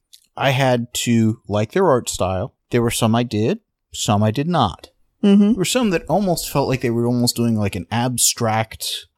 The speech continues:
Speaker 1: almost ink blot sort of at one point, um, thing, which had its own coolness to it, but not what I'm looking for. And there are others where I like the stuff, but it's like, yeah, that version of Spock doesn't really do anything for me. Or,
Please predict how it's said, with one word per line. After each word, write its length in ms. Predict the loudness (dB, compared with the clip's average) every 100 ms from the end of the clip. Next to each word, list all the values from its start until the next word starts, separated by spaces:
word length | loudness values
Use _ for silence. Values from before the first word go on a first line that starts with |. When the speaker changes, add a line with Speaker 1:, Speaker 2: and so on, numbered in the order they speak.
| -4
Speaker 1:
almost 300 | 0 0 0
ink 240 | -2 -2 -2
blot 300 | 0 0 -4 _
sort 260 | -2 0 0
of 280 | -2 -10 -8
at 120 | -4
one 180 | 0 0
point, 420 | 2 0 0 -6 -14 _ _
um, 440 | -2 2 4 2 -2 _ -4
thing, 340 | 0 2 0 -4 _ -2
which 300 | 0 0 -6 -2
had 160 | 0
its 180 | 0 0
own 200 | 2 0 -2
coolness 400 | 2 4 4 2 2
to 160 | 0
it, 100 | 0
but 120 | -4 -18 -4
not 180 | -2 0
what 100 | 0
I'm 120 | 0
looking 260 | 0 0 -2
for. 220 | -2 -8 -10 _ _ 0
And 140 | 2
there 120 | 4
are 80 | 4
others 280 | 2 2 2
where 100 | 2
I 40 |
like 180 | 2 0
the 80 | -2
stuff, 320 | 0 0 0
but 140 | -4
it's 140 | -2 -2
like, 120 | -2
yeah, 500 | -2 2 2 2 0 -8 -18 -20 -18 -20 _ -20 -20 _
that 280 | 0 2 2
version 360 | 0 0 0 -4
of 60 |
Spock 500 | -2 0 4 2 2
doesn't 300 | -2 -4 -4
really 180 | -2 -2
do 160 | 0 2
anything 340 | 0 0 -2
for 240 | -2 -2 0
me. 200 | -2 0
Or, 320 | 2 4 2